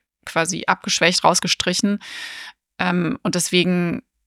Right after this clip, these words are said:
ist es schon einfach eine Riesengefahr und man kann sich nicht zurücklehnen, wie ich das vielleicht auch früher dachte und dachte, „Ja, jetzt haben wir das Gesetz durchgebracht, dass es jetzt auch wirklich kommt.“ Ähm, ich glaube, wir müssen sehr wachsam sein und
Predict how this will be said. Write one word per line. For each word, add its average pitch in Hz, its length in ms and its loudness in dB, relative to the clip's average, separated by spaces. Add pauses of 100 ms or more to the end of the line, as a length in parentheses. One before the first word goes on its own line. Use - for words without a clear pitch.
ist - 140 0
es - 120 6
schon 180 220 2
einfach 175 280 0
eine 175 140 -2
Riesengefahr 185 600 4
und 185 60 2
man 165 120 2
kann 196 140 0
sich 180 140 0
nicht - 160 -2
zurücklehnen, 190 640 2
wie 185 80 -4
ich 185 80 -2
das 190 160 0
vielleicht 190 180 0
auch 196 60 -4
früher 254 220 2
dachte 202 220 0
und 180 40 0
dachte, 185 220 0
„Ja, 214 140 -2
jetzt 185 120 -4
haben 202 80 -2
wir 196 60 0
das 180 100 -4
Gesetz 185 360 -4
durchgebracht, 233 680 2
dass 190 100 2
es 180 140 -2
jetzt 190 200 0
auch - 120 -2
wirklich 180 320 -4
kommt.“ 220 420 6 (1040)
Ähm, 180 340 2
ich 165 120 -6
glaube, 180 160 2
wir 190 40 2
müssen 196 200 2
sehr 190 200 4
wachsam 185 420 4
sein 180 340 4
und - 320 -4